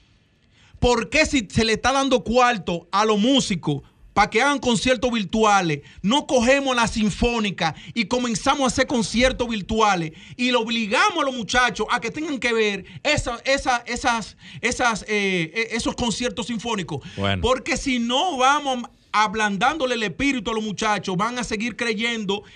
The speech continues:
Speaker 1: que es tener un Onay Jordan y beber whisky caro con lo que se, con, con lo que se construye una nación. Vayan a ver en Europa cómo la cultura es un patrimonio defendido desde las más altas instancias del Estado.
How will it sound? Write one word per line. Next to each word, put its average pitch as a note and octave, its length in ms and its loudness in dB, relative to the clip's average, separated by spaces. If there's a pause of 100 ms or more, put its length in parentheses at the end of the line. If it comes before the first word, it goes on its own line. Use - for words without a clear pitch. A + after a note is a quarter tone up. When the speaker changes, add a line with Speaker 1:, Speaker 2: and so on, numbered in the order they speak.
(160)
Speaker 1:
que G#3+ 220 2
es C4 80 -2
tener B3 180 0
un B3+ 160 -2
Onay A#3 340 -2
Jordan G#3 400 0
y F#3 60 -2
beber F#3 240 -2
whisky B3 300 -6
caro A3 420 -2 (240)
con A#3 160 -2
lo A#3+ 100 -2
que A#3+ 120 -2
se, - 320 -4
con, A#3+ 180 -6 (140)
con D#4+ 160 0
lo A3+ 80 -4
que A#3 80 -4
se A#3+ 120 -4
construye C#4 440 -2
una A3+ 160 -4
nación. D3+ 420 -4 (460)
Vayan E4 320 0
a C4+ 60 2
ver C4 120 4
en B3+ 80 -2
Europa G3+ 480 -2
cómo G3 380 -6 (100)
la F#3 320 -2
cultura A3 720 0 (320)
es B3 200 -2
un D4+ 160 -2
patrimonio A#3+ 600 -2
defendido G#3+ 760 -2 (240)
desde A3+ 240 -2
las G#3+ 120 0
más A#3+ 340 -2
altas B3+ 360 -4
instancias F#3 500 -4
del D#3 140 -2
Estado. B2 400 -6